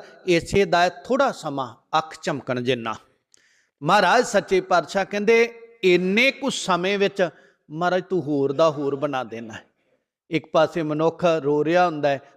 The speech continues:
ਦੂਜੇ ਪਾਸੇ ਖੁਸ਼ੀ ਦਾ ਸੁਨੇਹਾ ਮਿਲਦਾ, ਉਹ ਖੁਸ਼ ਹੱਸਣ ਲੱਗ ਜਾਂਦਾ। ਤੇ "ਖਿਨੈ ਮੈਂ ਅਵਰਾ", ਦੂਜੇ ਛਿਨ ਵਿੱਚ ਉਹੀ ਜਿਹੜਾ ਹੱਸ ਰਿਹਾ ਹੁੰਦਾ, ਉਹੀ ਰੋ ਰਿਹਾ ਹੁੰਦਾ ਹੈ।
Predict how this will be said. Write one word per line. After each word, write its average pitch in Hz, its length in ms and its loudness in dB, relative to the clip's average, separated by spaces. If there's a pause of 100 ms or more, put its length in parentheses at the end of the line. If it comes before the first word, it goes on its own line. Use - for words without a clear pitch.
(100)
ਦੂਜੇ 156 240 0
ਪਾਸੇ 165 320 0
ਖੁਸ਼ੀ 156 340 -4
ਦਾ 151 160 0
ਸੁਨੇਹਾ 156 300 -4
ਮਿਲਦਾ, 147 320 0
ਉਹ 147 60 2
ਖੁਸ਼ - 280 -12
ਹੱਸਣ 147 520 -6
ਲੱਗ 127 120 -2
ਜਾਂਦਾ। 135 440 -6 (720)
ਤੇ 233 380 2
"ਖਿਨੈ 254 380 2
ਮੈਂ 311 240 2 (140)
ਅਵਰਾ", 196 380 4 (300)
ਦੂਜੇ 214 480 2
ਛਿਨ 240 280 0
ਵਿੱਚ 240 420 4 (800)
ਉਹੀ 190 440 4
ਜਿਹੜਾ 180 320 2
ਹੱਸ 147 280 -2
ਰਿਹਾ 160 220 2
ਹੁੰਦਾ, 151 180 -2
ਉਹੀ 147 320 -2
ਰੋ 131 180 -4
ਰਿਹਾ 135 220 -2
ਹੁੰਦਾ 127 240 -12
ਹੈ। - 140 -20